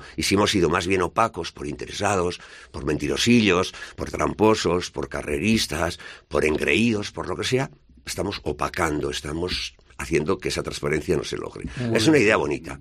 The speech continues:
Speaker 2: Exacto, muy bien definido.
Speaker 1: Ese es, ese es el trabajo y sobre eso se sostiene un poco.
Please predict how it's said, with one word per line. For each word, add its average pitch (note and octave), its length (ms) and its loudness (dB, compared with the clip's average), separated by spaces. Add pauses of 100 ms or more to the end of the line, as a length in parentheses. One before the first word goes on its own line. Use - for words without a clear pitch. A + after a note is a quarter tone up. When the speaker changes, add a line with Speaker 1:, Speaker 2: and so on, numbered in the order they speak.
(340)
Speaker 2:
Exacto, A#2 480 -6
muy A2+ 160 2
bien C3 140 6
definido. G2+ 480 -2 (100)
Speaker 1:
Ese G#2 300 4
es, - 240 -2 (140)
ese A2+ 180 2
es - 100 2
el G2+ 140 4
trabajo E2+ 380 0
y F#2 40 6
sobre D#2+ 240 2
eso G#2+ 120 0
se E2 120 -4
sostiene E2+ 320 -2
un F2+ 60 2
poco. C#2+ 200 -4